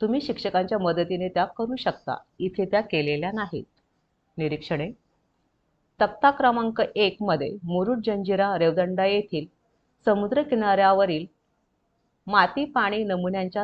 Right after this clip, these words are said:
तपासणी नोंदी व आजूबाजूच्या परिसराची निरीक्षणे नोंदवली आहेत. क्षेत्र अभ्यासाची तारीख अठरा मार्च दोन हजार बावीस. पाण्याचा सामू आठ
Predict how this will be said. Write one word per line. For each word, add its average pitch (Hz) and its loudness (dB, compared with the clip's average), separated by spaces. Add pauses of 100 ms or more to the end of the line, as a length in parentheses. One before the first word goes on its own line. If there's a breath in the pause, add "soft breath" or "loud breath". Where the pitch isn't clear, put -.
(120)
तपासणी 190 0
नोंदी 226 -2 (220)
व 233 0 (100)
आजूबाजूच्या 202 0
परिसराची 175 -2 (420)
निरीक्षणे 220 0
नोंदवली 165 0
आहेत. 143 -4 (1300)
क्षेत्र 240 4
अभ्यासाची 208 4
तारीख 180 4 (100)
अठरा 180 0
मार्च 180 0
दोन 160 -2
हजार 156 -2
बावीस. 147 -2 (400)
पाण्याचा 160 0
सामू 156 -4 (100)
आठ 156 -2